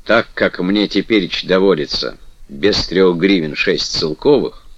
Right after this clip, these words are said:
начал Сидор. «Ну?» — спросил приказчик, когда тот немного замялся. «Возьми ты их себе, Василий Фадеевич, эти самые деньги. Поступлю с ними. Пачпорт только выдай.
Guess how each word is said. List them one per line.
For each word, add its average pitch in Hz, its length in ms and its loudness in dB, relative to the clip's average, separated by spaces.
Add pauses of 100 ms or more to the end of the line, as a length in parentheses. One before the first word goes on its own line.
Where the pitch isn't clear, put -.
(140)
начал 65 400 -10
Сидор. - 400 -8 (720)
«Ну?» — 87 420 -4 (840)
спросил 85 540 -4
приказчик, 82 640 -6
когда 76 320 -8
тот 78 220 -10
немного 76 400 -8
замялся. 73 640 -10 (840)
«Возьми 117 460 2
ты 87 220 0
их 71 100 -4
себе, 82 400 0
Василий 67 380 -6
Фадеевич, 65 640 -10 (180)
эти 87 160 -2
самые 78 460 -4
деньги. 71 420 -6 (480)
Поступлю 120 640 0
с - 140 -8
ними. 55 240 -16 (800)
Пачпорт - 540 0
только 73 320 -8
выдай. 87 340 0